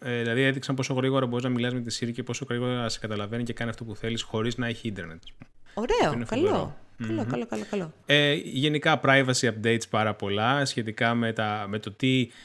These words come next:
Speaker 1: ε, τι ακριβώς κάνει κάθε εφαρμογή. Δηλαδή, πότε, πόσες,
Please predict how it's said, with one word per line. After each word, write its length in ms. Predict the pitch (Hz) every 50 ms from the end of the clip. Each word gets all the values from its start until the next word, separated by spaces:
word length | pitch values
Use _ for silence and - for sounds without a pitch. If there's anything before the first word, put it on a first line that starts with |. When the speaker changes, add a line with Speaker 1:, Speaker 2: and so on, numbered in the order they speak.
| - - _
Speaker 1:
ε, 120 | - - 110
τι 240 | - - - - 147
ακριβώς 640 | 170 165 156 127 117 120 131 143 139 - - - -
κάνει 300 | - - 135 139 151 160
κάθε 200 | 139 - 107 -
εφαρμογή. 480 | 107 - 110 98 98 101 98 90 92 101
Δηλαδή, 360 | 98 104 107 104 104 120 120
πότε, 600 | - - - 131 131 143 143 - 147 127 123 120
πόσες, 600 | 113 - 135 135 - - 131 - - - - -